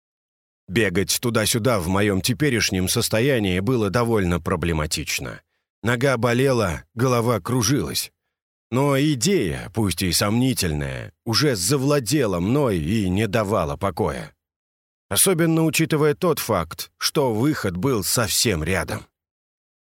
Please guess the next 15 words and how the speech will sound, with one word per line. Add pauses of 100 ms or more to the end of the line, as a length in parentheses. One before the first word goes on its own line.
(480)
Спустившись
вниз
и
открыв
дверь
до
упора, (340)
я
обогнул
по
дуге
пусковую
платформу
и
миновал